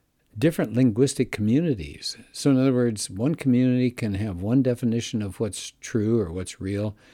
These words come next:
and another community may have a different definition. There's no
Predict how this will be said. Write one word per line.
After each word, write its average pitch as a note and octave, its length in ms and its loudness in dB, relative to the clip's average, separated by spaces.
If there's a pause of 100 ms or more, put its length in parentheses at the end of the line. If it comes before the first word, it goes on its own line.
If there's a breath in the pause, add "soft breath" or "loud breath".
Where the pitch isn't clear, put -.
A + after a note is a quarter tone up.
(200 soft breath)
and A2+ 100 -2
another A#2 260 0
community A2+ 500 0
may A2+ 140 2
have A#2+ 200 -2
a B2 40 2
different A#2+ 320 -6
definition. E2+ 640 -8
There's A#2+ 300 -4
no C#3+ 240 0